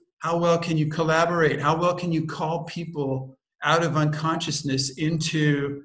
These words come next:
this new domain where something completely different from this is possible right now through radical responsibility?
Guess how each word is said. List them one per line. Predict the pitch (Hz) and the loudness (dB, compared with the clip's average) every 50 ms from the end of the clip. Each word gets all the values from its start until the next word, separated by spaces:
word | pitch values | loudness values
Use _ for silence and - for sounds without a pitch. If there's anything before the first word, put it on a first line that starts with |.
| - _ _ _ - | -18 _ _ _ -14
this | 139 127 151 156 156 156 151 - - - 143 | -10 -4 -2 -2 -2 -2 -2 -4 -6 -4 0
new | 147 151 156 156 | 2 2 4 4
domain | 151 151 160 151 151 160 190 214 208 196 170 147 135 | 2 2 2 2 2 2 2 2 0 0 2 2 2
where | 135 139 139 139 143 139 - - _ _ _ _ _ | 2 0 0 -2 -2 -4 -8 -16 _ _ _ _ _
something | - - - 165 156 156 - 160 | -12 -6 -4 -4 -2 -2 -2 -2
completely | 156 180 160 151 151 160 165 160 156 | -2 -2 -2 0 0 -2 0 0 0
different | 147 160 175 170 170 160 147 | 2 0 0 0 0 -4 -2
from | 147 139 143 | -2 -2 -2
this | 143 143 143 - | 0 0 -2 -2
is | 165 147 - | -4 -6 -8
possible | - - 175 175 175 - 202 156 147 139 | -8 -6 -4 -4 -2 -2 -4 -2 -2 -2
right | 127 131 127 127 127 | -2 -2 -4 -4 -6
now | 127 120 117 113 110 131 - - - | -10 -10 -10 -8 -8 -8 -8 -10 -10
through | - 156 156 151 139 143 | -6 -4 -2 -2 0 -2
radical | 135 131 143 151 151 - 160 147 | 0 0 0 -2 -2 -2 0 0
responsibility? | 147 147 147 - - 151 143 143 139 - 147 185 202 185 156 131 135 | 0 0 -2 -4 -4 -4 -4 -4 -4 -4 -4 -2 0 0 -2 -2 -4